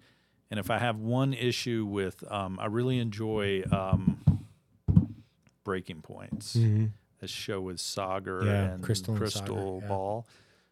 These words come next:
Speaker 1: The one problem I have with them is they always say, "Yeah, but he, you know, Joe Biden got us out of Afghanistan." It's like, uh, yeah,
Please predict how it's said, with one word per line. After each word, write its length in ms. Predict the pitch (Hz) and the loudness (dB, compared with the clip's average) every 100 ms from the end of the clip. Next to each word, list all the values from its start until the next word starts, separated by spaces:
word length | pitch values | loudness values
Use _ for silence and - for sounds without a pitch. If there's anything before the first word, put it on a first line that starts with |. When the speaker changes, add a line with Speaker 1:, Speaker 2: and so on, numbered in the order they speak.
| _ - | _ -8
Speaker 1:
The 80 | |
one 420 | 101 101 123 135 131 | -6 0 2 4 2
problem 460 | 127 110 110 104 | 4 2 2 -2
I 120 | 101 | -4
have 280 | 92 95 95 | -6 -6 -6
with 220 | 95 92 | -6 -8
them 260 | 95 95 95 | -8 -8 -8
is 160 | 95 92 | -10 -6
they 140 | 98 | -4
always 260 | 95 95 95 | -2 0 0
say, 140 | 113 | 0
"Yeah, 240 | 101 147 | 2 2
but 260 | 139 117 - | 4 0 -4
he, 400 | 120 107 127 120 120 _ _ - | -8 -4 -4 -6 -14 _ _ -8
you 140 | 131 | -4
know, 240 | 113 104 98 110 | -2 -2 -6 -10
Joe 140 | - 120 | -6 -2
Biden 300 | 120 120 113 | 0 0 -2
got 180 | 113 | -2
us 140 | 107 - | -2 -4
out 140 | 104 | -8
of 100 | 101 | -8
Afghanistan." 800 | 98 92 - 107 110 - - - - _ _ _ - _ - _ | -10 -10 -16 -18 -16 -14 -14 -14 -16 _ _ _ -20 _ -20 _
It's 140 | - - | -18 -14
like, 200 | 58 - _ - | -14 -18 _ -16
uh, 520 | 139 156 156 151 120 110 110 | -10 -6 -6 -6 -8 -14 -16
yeah, 500 | 113 117 110 85 73 | -10 -4 -4 -6 -10